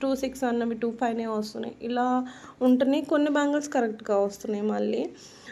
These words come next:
So ఇది వచ్చేసి కాసులో చంపస్వరాలు మ్యామ్. Just త్రిబుల్ నైన్ త్రీ డీ నక్షీలో అయితే వచ్చేస్తుంది. And ఇది వచ్చేసి ఫోర్ హెడ్ సెట్. ఎంత బాగుందో చూడండి. రియల్గా గోల్డ్ అంటే నమ్మేస్తారు కదా, అంత బాగుంది,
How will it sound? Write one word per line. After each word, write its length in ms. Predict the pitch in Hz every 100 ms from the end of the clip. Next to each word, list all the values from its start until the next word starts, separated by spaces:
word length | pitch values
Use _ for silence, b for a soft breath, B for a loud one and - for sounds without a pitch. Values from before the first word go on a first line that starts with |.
| B -
So 100 | 262
ఇది 120 | 254
వచ్చేసి 440 | 254 277 285 311 339
కాసులో 1000 | 339 254 247 247 285 285 311 294 240 -
చంపస్వరాలు 760 | 220 247 226 220 220 247 220 214
మ్యామ్. 200 | 220 262
Just 360 | 285 320 - 269
త్రిబుల్ 340 | 226 240 254
నైన్ 240 | 262 277
త్రీ 180 | 269 247
డీ 120 | 240
నక్షీలో 520 | 240 220 220 247 233 220
అయితే 220 | 208 208
వచ్చేస్తుంది. 760 | 208 233 220 220 214 214 269 - 220
And 140 | 233
ఇది 140 | 226
వచ్చేసి 360 | 226 226 254 254 -
ఫోర్ 220 | 240 220 220
హెడ్ 240 | 226 -
సెట్. 340 | 214 208 - 302 - B B B B -
ఎంత 240 | 277 302
బాగుందో 480 | 285 247 226 226 233
చూడండి. 540 | 233 247 220 233 262
రియల్గా 400 | 262 247 240 247
గోల్డ్ 420 | 247 226 220 233
అంటే 300 | 233 233 220
నమ్మేస్తారు 680 | 233 220 220 226 226 - 220
కదా, 260 | 214 214 247
అంత 420 | 233 220 226 233
బాగుంది, 680 | 220 214 214 214 208 254